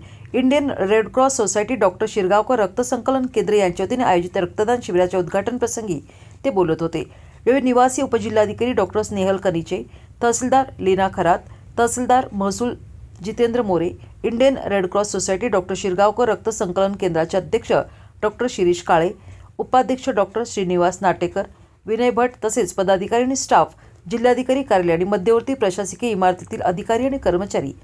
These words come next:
उपस्थित होते. जिल्हाधिकारी अशोक काकडे म्हणाले, "नियमितपणे रक्तदान झाले पाहिजे, यासाठी ब्लड बँक, रेड क्रॉस सोसायटीनेही वेगवेगळ्या कार्यालयांमध्ये जाऊन रक्तदानासाठी आवाहन करावे. जगामध्ये सगळ्या गोष्टी तयार करता येतात, परंतु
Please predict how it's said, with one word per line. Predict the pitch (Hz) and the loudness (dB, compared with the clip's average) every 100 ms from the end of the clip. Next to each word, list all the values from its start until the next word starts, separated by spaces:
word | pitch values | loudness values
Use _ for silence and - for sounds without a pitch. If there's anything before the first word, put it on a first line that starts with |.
| - - | -20 -10
उपस्थित | 196 190 185 - | -4 0 0 -2
होते. | 180 175 165 - - - - - - - | -4 -2 -4 -6 -20 -20 -20 -20 -18 -4
जिल्हाधिकारी | 254 262 269 294 | 2 2 2 2
अशोक | 262 - 208 | 2 2 0
काकडे | 208 196 | 0 0
म्हणाले, | 202 196 214 151 - - - - | 0 0 0 0 -4 -12 -18 -6
"नियमितपणे | 226 247 285 - 285 | -2 0 0 0 2
रक्तदान | 262 202 - 220 226 | 4 2 0 0 2
झाले | 208 165 | 0 -2
पाहिजे, | 175 156 156 - | 0 -2 -4 -6
यासाठी | 165 175 185 240 | -2 0 -2 -4
ब्लड | 214 190 190 | 0 2 2
बँक, | 196 214 226 | 0 -2 -2
रेड | 185 180 | 0 0
क्रॉस | 190 226 | 0 0
सोसायटीनेही | 220 185 208 214 - 196 - - - - - | 0 -2 -2 -2 -2 -2 -2 -4 -6 -6 -2
वेगवेगळ्या | 220 262 269 269 | 2 2 4 4
कार्यालयांमध्ये | 277 220 185 185 190 190 208 | 4 4 4 4 2 0 2
जाऊन | 233 214 127 - | 2 0 -2 -2
रक्तदानासाठी | 190 202 254 247 208 202 202 | -2 0 2 2 2 -2 2
आवाहन | 247 160 165 196 | 4 4 2 2
करावे. | 170 151 160 - - - - - | 2 2 0 -6 -12 -14 -12 -2
जगामध्ये | 226 240 269 269 285 | 2 4 4 4 2
सगळ्या | 240 196 240 | 0 2 2
गोष्टी | 247 233 269 | 2 0 0
तयार | 240 190 | 4 4
करता | 202 196 185 | 4 0 0
येतात, | 175 180 | 2 2
परंतु | - 190 214 220 175 | 2 0 -2 -2 -6